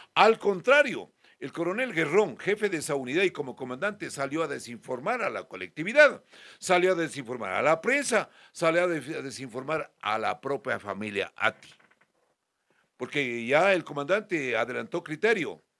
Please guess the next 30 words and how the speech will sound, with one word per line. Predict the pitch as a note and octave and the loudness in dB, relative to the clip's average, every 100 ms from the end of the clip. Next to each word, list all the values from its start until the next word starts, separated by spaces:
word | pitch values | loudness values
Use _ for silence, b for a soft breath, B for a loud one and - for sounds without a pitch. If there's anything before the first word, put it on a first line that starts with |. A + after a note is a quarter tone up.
| _ _ _ - | _ _ _ -10
y | |
dijo | C3+ F#3 G3 F#3+ | -6 -4 -4 -2
que | D#3 D3 C3+ C3 | -2 0 0 0
la | B2+ B2 A#2 A2 G#2 - b b | 2 2 2 0 -2 -10 b b
señorita | - C3 C3+ F3+ E3+ | -12 -8 -8 -4 -2
oficial | C3 - - F#3+ | -2 -6 -4 -4
militar, | E3 A#2+ A2 D#3+ G#2+ F#2 - b b b - | -4 -10 -2 0 0 -4 -14 b b b -4
Aidita | A#2 A#2 C3+ E3 E3 D#3 | -2 -2 -6 -2 0 2
Ati, | E3+ C#3+ A#2+ | 0 -4 -2
había | A#2+ C#3 B2+ | -2 -2 -2
muerto | B2+ D3+ D3 F3 E3 - _ _ | -2 -6 -4 -4 -4 -10 _ _
vo-, | A#2 A2 G#2+ G#2 | -6 -6 -4 -4
en | A2 G2 | -6 -10
su | - G#2 | -18 -18
propio | - C#3+ C#3+ | -10 -6 -4
vómito, | D#3 E3+ B2 - D#2 _ _ | -4 -4 -8 -14 -18 _ _
que | - A#2+ | -14 -8
se | C3 | -4
había | A#2+ C3 C#3 | -2 0 2
ahogado. | B2 C#3 G3+ A2 D#2 | 0 0 0 -2 -10
O | - _ _ _ _ | -20 _ _ _ _
sea, | - | -10
estas | F#3 F#3 - | -8 -8 -8
concepciones | C#3+ B2+ G#2+ F3 F#3 D3+ | -10 -10 -10 -8 -8 -10
y | C#3 | -12
criterios | G#2+ A2 F3+ G3+ E3+ G#2+ - b b b _ | -14 -8 -6 -4 -6 -8 -18 b b b _
merecen | A#2 C3 F3 E3 D3+ | -6 -2 -2 -2 -6
un | C#3 | -8
descalificativo | A2 - C3+ A2 A#2+ - - F#3 E3+ | -10 -6 -6 -6 -8 -8 -6 -4 -4
total. | G#3 F3+ G3 A#3 F2+ - | -6 -2 0 0 -2 -12